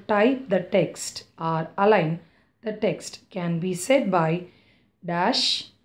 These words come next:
in M S Word two thousand ten.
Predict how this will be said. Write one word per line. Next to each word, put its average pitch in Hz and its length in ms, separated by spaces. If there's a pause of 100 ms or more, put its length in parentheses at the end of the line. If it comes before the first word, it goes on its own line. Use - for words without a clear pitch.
(300)
in 185 180
M 240 260
S 269 180
Word 180 440
two 175 220
thousand 185 500
ten. 190 300